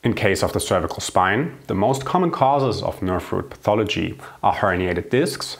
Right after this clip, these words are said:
which account for about twenty to twenty-five percent of cases, and degenerative disc disease, which accounts for seventy to seventy-five percent. While herniated discs,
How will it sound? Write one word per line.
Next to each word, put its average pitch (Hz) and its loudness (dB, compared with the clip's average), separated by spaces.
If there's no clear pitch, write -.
which 95 -2
account 90 0
for 95 0
about 90 0
twenty 95 0
to - -6
twenty-five 113 0
percent 87 -4
of - -14
cases, 101 -2
and 131 0
degenerative 120 0
disc 123 -2
disease, 85 -4
which 95 -2
accounts - -2
for 90 -4
seventy 87 -2
to - -14
seventy-five 87 -2
percent. - -6
While 92 2
herniated 92 0
discs, - 0